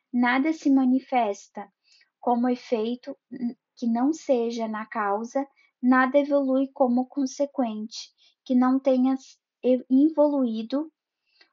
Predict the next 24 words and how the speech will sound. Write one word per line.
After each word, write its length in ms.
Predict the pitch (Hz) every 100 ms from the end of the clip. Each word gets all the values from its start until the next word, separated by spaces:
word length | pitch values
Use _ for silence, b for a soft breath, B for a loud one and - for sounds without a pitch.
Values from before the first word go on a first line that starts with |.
| _ -
como 320 | 269 240 269
antecedente. 1080 | 262 277 - 294 269 202 196 196 - - _ _ _ _ _
Quando 280 | - 285 349
a 60 | 403
ciência 600 | - 330 269 269 277 285
moderna 800 | 277 254 226 196 190 190 190 -
nos 320 | 240 240 247 233
diz 300 | 233 233 -
que 160 | 254
não 320 | 226 233 285
há 140 | 277 247
realmente 680 | 240 269 269 254 233 247 262
outra 240 | 262 277
coisa 400 | - 240 240 240
senão 340 | - 240 214
matéria, 680 | 202 202 - 220 226 202 190 - b b -
devemos 480 | 247 247 262 294
saber 600 | - 277 220 214 226 233 -
que 80 | 262
aquilo 720 | 233 - - 254 277 240 247 _ -
que 140 | 262
ele 200 | 233 214
chama 400 | - 262 226 214
matéria 720 | 208 208 - 220 214 208 196